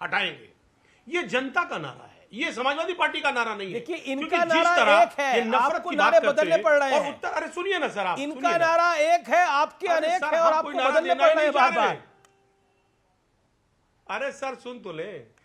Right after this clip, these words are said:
Speaker 1: या नारे की, चुनाव नारे से नहीं जीता जाता है, चुनाव काम से जीता जाता है और काम इनके पास है नहीं, ये सिर्फ नफरत से जीतना चाहते हैं।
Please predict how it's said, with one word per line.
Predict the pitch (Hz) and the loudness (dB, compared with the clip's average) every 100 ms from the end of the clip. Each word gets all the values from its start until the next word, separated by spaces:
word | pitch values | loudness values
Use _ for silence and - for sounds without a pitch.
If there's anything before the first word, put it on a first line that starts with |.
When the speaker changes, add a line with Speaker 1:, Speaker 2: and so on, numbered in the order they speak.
| _ | _
Speaker 1:
या | 190 269 | -4 -2
नारे | 240 226 269 | 0 -2 -2
की, | 277 226 202 _ | -10 -16 -20 _
चुनाव | 202 208 269 262 | -8 -4 -4 -2
नारे | 180 208 269 | -4 -4 -6
से | 247 | -12
नहीं | 302 | -12
जीता | 233 185 165 | -14 -10 -10
जाता | 147 139 | -10 -14
है, | 123 117 _ _ _ | -20 -20 _ _ _
चुनाव | 220 226 277 381 | -6 0 2 2
काम | 269 - 311 415 | -2 -2 0 0
से | 285 | -2
जीता | 330 294 254 | -6 -2 -2
जाता | 226 196 208 | -2 -4 -4
है | |
और | 226 | -6
काम | - 311 339 | 0 0 0
इनके | 311 320 | -6 -4
पास | 302 294 | -2 -2
है | 214 233 | -4 -4
नहीं, | 214 202 _ _ _ | -6 -10 _ _ _
ये | 285 | -8
सिर्फ | 349 349 | -4 -4
नफरत | 320 294 320 - | -2 -2 -2 -6
से | 311 | -8
जीतना | 269 269 269 | -8 -4 -4
चाहते | 240 202 208 196 | -2 -4 -4 -10
हैं। | 190 | -10